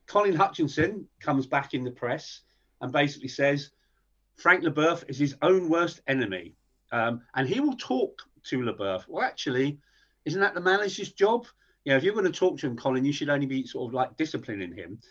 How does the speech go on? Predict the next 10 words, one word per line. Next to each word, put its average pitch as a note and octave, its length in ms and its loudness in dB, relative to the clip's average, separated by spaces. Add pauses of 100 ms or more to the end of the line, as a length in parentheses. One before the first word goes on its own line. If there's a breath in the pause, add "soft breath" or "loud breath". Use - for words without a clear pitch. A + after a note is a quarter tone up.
(400 soft breath)
Um, C#3 320 4 (300 soft breath)
uh, D#3 220 4
and F3 120 2
then G3+ 180 2
basically G3 400 2
what G#3 220 2
happened C#3 340 0
then D3+ 280 2
is D#3 280 2
Vialli E3 580 4